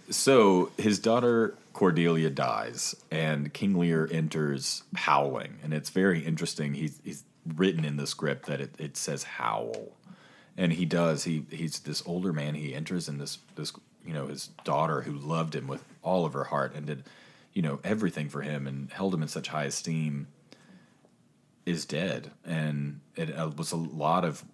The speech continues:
from his choices, and he enters howling,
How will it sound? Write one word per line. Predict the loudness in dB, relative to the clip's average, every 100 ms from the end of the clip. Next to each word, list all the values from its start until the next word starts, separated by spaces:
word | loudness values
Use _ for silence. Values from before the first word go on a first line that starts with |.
| -14
from | -6 -4
his | -4 -8
choices, | -4 -4 -4 -6 -8 -8 -8
and | -6
he | -4 -4
enters | -6 -6 -8
howling, | -6 0 2 2 0 -4 -8